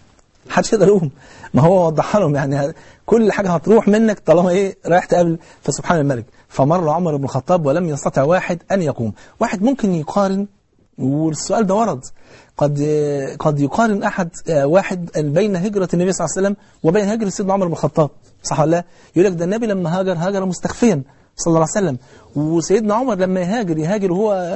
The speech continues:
يعني هل سيدنا عمر أشجع من النبي؟" لا طبعًا يا جماعة، حاشا لله، لكن فعل عمر خاص بعمر، وفعل النبي تشريع للأمة، والنبي ما خير بين أمرين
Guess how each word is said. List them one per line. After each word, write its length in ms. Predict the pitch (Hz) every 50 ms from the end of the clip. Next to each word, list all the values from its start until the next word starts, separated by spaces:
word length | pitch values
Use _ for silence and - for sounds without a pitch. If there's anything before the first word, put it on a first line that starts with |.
| 151 139 135
يعني 240 | - 160 127 120 143
هل 300 | 156 185 208 190 175 -
سيدنا 260 | - 202 185 170 180
عمر 180 | 202 202 190 -
أشجع 320 | - 208 202 170 170 165 165
من 60 | 170
النبي؟" 280 | 175 202 214 208 175
لا 100 | 175 190
طبعًا 280 | 180 - 202 185 160 143
يا 40 | 143
جماعة، 280 | 143 151 180 165 143 - - _ _ -
حاشا 280 | - - 190 - -
لله، 320 | 151 151 151 160 170 156 131 - - - - - - - -
لكن 480 | 147 156 165 156 - - 262 240 202 170
فعل 300 | - - 220 190 165 160
عمر 380 | 156 165 185 185 170 170 170 156
خاص 440 | - - - - 220 214 - - -
بعمر، 460 | 147 131 123 123 131 156 151 113 95 - - _ _ _ _ _ - - - -
وفعل 460 | 139 131 120 - - 240 202 180 165
النبي 580 | 165 165 165 165 156 151 165 214 240 220 220 - _ _ _ _ _ _ _ -
تشريع 520 | - 156 - - - 170 214 226 208 185 175
للأمة، 680 | 175 165 165 170 175 - 214 233 220 214 220 226 214 - - -
والنبي 500 | 160 160 165 156 151 156 214 233 196 180
ما 200 | 170 165 156 147
خير 560 | - - 240 240 208 190 180 170 160 156 156
بين 280 | 160 202 214 190 165
أمرين 520 | 170 170 156 151 151 175 208 233 226 220